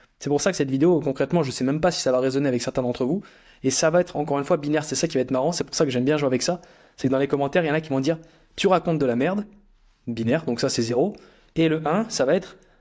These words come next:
Ok, super, ça résonne, ça a totalement changé ma perspective, ma vision, et en fait, cette approche algorithmique, moi j'ai totalement changé mon mindset et mon, mon paradigme en quelque sorte. » J'ai une approche très algorithmique. J'en ai marre qu'on me dise : « Ouais, il faut que tu fasses ça, parce que sinon il se passe ça. »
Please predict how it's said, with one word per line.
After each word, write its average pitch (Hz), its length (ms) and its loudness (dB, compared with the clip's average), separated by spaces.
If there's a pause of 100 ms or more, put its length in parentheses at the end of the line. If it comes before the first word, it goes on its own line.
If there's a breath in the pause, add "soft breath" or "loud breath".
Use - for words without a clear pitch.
(140 soft breath)
Ok, 156 180 0
super, 175 300 0
ça 156 140 -2
résonne, 147 320 0
ça 139 100 -2
a 120 40 0
totalement 139 360 0
changé 139 320 0
ma 131 220 2
perspective, 135 400 -2
ma 131 80 2
vision, 135 260 0
et 127 80 0
en 123 80 2
fait, 175 180 -2
cette 135 160 -2
approche 143 400 -2
algorithmique, 135 640 0 (360 soft breath)
moi 139 100 2
j'ai 127 80 -2
totalement 147 380 0
changé 147 260 -2
mon 143 100 0
mindset 139 380 0 (100)
et 123 140 0
mon, 120 220 2
mon 120 240 2
paradigme 131 400 0
en 123 60 0
quelque 120 200 -2
sorte. » 160 300 -4 (760)
J'ai 127 140 -2
une 127 80 2
approche 151 240 0
très 156 160 -4
algorithmique. 131 480 0 (380 loud breath)
J'en 120 160 0
ai 127 60 2
marre 156 160 2
qu'on 135 100 -4
me 135 60 -2
dise : « 127 140 0
Ouais, 151 160 4
il 156 60 0
faut - 80 -10
que - 60 -12
tu - 100 -4
fasses 123 200 -2
ça, 143 340 2 (240 loud breath)
parce 127 180 -2
que 139 120 0
sinon 135 260 2
il - 20 2
se 131 60 -6
passe 127 140 -2
ça. » 160 160 -2